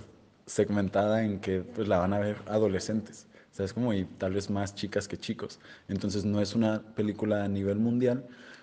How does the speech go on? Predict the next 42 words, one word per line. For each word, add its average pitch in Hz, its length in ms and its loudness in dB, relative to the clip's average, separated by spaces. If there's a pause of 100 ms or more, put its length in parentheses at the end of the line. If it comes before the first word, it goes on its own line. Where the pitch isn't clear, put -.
(360)
porque 107 280 -4
no 104 180 2
le 104 120 4
habla 104 260 0
a 95 80 -6
todo 98 160 -2
el 92 80 -4
mundo. 104 260 -2 (680)
Sin 104 180 -2
embargo, 104 300 2
cuando 98 260 -2
tienes 104 360 0
un 107 80 -2
personaje 101 440 -4
de 92 80 0
papá 101 300 0
y 107 40 4
de 101 80 2
mamá, 95 340 0
ahí 107 140 0
ya 104 100 2
le 98 60 0
estás 92 260 -6
hablando 95 360 -2 (260)
a - 80 -8
todos 95 200 4
los 92 140 -4
per-, 90 200 -12 (120)
a 95 100 -6
todos 92 360 -4
los 92 120 -10
papás 90 380 -10
y 95 40 -8
mamás 87 300 -6
del 82 100 -8
mundo. 85 280 -8 (560)
O - 100 -10
sea, 95 140 -4
cuando 95 280 4
ellos 98 340 -2 (520)
son, 98 580 4 (100)
ah, 90 560 -2